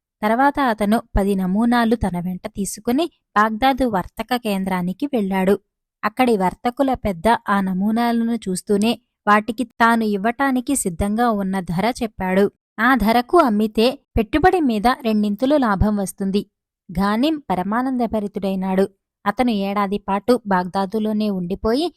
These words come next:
తన సరుకు కొంచెం కొంచెమే మంచి లాభానికి అమ్ముతూ వచ్చాడు. రెండో ఏడు ఆరంభంలో ఒకనాడు అతను మామూలు ప్రకారమే కొంత సరుకు తీసుకుని వర్తక కేంద్రానికి వెళ్ళేసరికి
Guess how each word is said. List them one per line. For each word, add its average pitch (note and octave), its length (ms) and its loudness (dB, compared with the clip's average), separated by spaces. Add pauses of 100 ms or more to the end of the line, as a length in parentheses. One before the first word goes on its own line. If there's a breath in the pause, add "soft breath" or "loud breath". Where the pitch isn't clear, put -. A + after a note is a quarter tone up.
(140 soft breath)
తన B3 180 2
సరుకు A3+ 400 0
కొంచెం G#3+ 420 -2
కొంచెమే A3+ 580 -2
మంచి G#3+ 360 -4
లాభానికి G#3 640 -2 (140)
అమ్ముతూ G3 360 -2
వచ్చాడు. G3 500 0 (340)
రెండో A#3+ 320 6
ఏడు E4 300 4 (120)
ఆరంభంలో G#3 640 2 (160)
ఒకనాడు G#3+ 480 0 (120)
అతను G#3 320 -2
మామూలు G3+ 460 0
ప్రకారమే G3+ 600 0 (140)
కొంత G#3 220 -2
సరుకు F#3+ 340 -2
తీసుకుని A#3+ 480 -4 (280)
వర్తక D#4 380 0
కేంద్రానికి A3+ 640 0
వెళ్ళేసరికి G3 720 -2